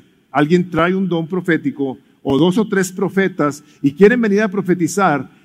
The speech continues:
dice, "el espíritu de los profetas tiene que estar sometido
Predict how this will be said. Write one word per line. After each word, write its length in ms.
dice, 500
"el 120
espíritu 680
de 80
los 160
profetas 680
tiene 260
que 80
estar 260
sometido 840